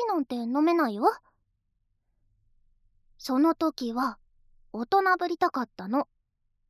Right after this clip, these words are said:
イメージって、大切じゃん？大人っぽく見られるためなら、それくらい我慢できるし。はあ？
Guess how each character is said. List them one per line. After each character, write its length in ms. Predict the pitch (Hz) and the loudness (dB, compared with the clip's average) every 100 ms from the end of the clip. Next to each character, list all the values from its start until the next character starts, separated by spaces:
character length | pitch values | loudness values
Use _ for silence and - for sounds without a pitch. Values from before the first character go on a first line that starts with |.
| _ _ _ _ _ _ _ _ | _ _ _ _ _ _ _ _
イ 160 | 302 370 | -4 -2
メ 240 | 392 302 | 0 0
ー 40 | 247 | -2
ジ 120 | 226 | -6
っ 60 | - _ | -10 _
て、 220 | - 208 - _ _ _ _ _ | -10 -10 -10 _ _ _ _ _
大 180 | 381 349 | 2 2
切 200 | 359 349 | 0 -4
じ 80 | 349 | -2
ゃ 40 | |
ん？ 40 | 440 554 _ _ _ _ _ _ _ _ _ _ _ _ _ | -2 -2 _ _ _ _ _ _ _ _ _ _ _ _ _
大 140 | 226 | -10
人 300 | 233 302 311 | -4 0 2
っ 60 | 302 | 2
ぽ 120 | - 294 | 0 -4
く 140 | 233 | -4
見 140 | 196 | -6
ら 100 | 220 | -2
れ 120 | 262 262 | -2 -2
る 100 | 202 | -4
た 140 | 220 | 0
め 100 | 277 | 2
な 140 | 254 | 2
ら、 280 | 233 277 233 _ _ _ _ _ | -2 -4 -4 _ _ _ _ _
そ 180 | - 208 | -2 0
れ 140 | 254 | 0
く 180 | - 262 | -2 -4
ら 140 | 254 | -4
い 100 | 254 226 | -4 0
我 80 | 285 | 2
慢 280 | 339 214 | 2 0
で 120 | - 190 | -4 -2
き 100 | 494 | 2
る 80 | 539 | 0
し。 220 | - 277 _ _ _ _ _ _ _ _ _ _ _ _ _ _ | 0 -12 _ _ _ _ _ _ _ _ _ _ _ _ _ _
は 340 | - 247 185 | -12 -8 0
あ？ 40 | 262 | 0